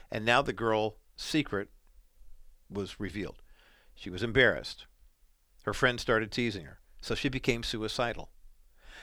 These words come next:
It was after not her first, but her second suicide attempt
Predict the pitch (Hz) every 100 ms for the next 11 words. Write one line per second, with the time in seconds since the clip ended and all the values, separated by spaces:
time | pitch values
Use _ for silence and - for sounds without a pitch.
0 | - - 147 139 139 131 - 104 123 135
1 | 147 - 226 - - 143 135 107 - -
2 | 294 - 156 - - 262 294 - 139 104
3 | - 90 80 -